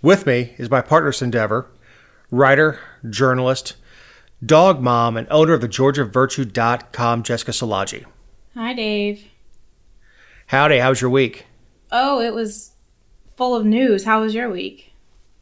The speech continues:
Speaker 1: Busy, wasn't it? It was a, it was a, uh, busy tr-, track, track of the news last week.
Speaker 2: Yeah, it was wild.
Speaker 1: And I know you don't get into national politics very much.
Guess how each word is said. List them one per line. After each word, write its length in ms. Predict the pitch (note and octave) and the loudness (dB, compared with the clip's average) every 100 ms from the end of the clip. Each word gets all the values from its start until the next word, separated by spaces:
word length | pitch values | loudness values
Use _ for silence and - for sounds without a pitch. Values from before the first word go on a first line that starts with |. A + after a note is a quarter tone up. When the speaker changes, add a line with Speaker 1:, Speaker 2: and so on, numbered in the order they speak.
| _ _ _ - - - _ | _ _ _ -20 -20 -20 _
Speaker 1:
Busy, 440 | D3 A#3 C4 D#4 | 2 4 6 4
wasn't 280 | D#3+ D3+ F#3+ | 6 4 4
it? 180 | A#2 - - | 2 -2 -4
It 40 | G#3+ | -2
was 80 | C#4 | 0
a, 200 | A#3 - - | 0 -4 -2
it 80 | G#3 | 0
was 160 | C4+ C#4+ | 2 2
a, 260 | A#3 - | 2 2
uh, 400 | C#3+ C3+ B2 A2 - _ - | 2 2 2 -2 -10 _ -8
busy 300 | B2 G3 F#3+ | 0 2 2
tr-, 220 | D#3 F3 D#3+ | -4 -4 -6
track, 440 | - F3+ F3 E3 | 0 2 2 -2
track 280 | D3+ F#3+ F3+ | 0 0 0
of 60 | D3+ | 0
the 40 | |
news 260 | E3+ A#3+ - | 0 0 0
last 280 | F#2+ - | -2 -4
week. 300 | A2 G#2 - _ _ - | -8 -10 -12 _ _ -18
Speaker 2:
Yeah, 300 | F#3 F3+ G3 | -12 -10 -8
it 60 | |
was 100 | G3+ | -10
wild. 580 | F#3 G3 G3+ F#3+ E3+ F#3 _ _ _ _ _ _ _ _ _ _ _ _ _ _ _ _ _ _ _ - | -6 0 2 0 -2 -10 _ _ _ _ _ _ _ _ _ _ _ _ _ _ _ _ _ _ _ -2
Speaker 1:
And 260 | D#3+ D3+ | 0 0
I 60 | D#3 | 2
know 80 | G3+ | 4
you 180 | D#3 F#3+ | 4 4
don't 160 | E3+ | 4
get 100 | D3+ | 2
into 100 | D3 | 0
national 340 | C3 C3 - - | 2 0 -2 -2
politics 460 | E3+ G3+ - G#2 | 0 0 -2 -8
very 200 | G#2+ G2 | -6 -6
much. 360 | F#2+ F2+ - | -8 -10 -14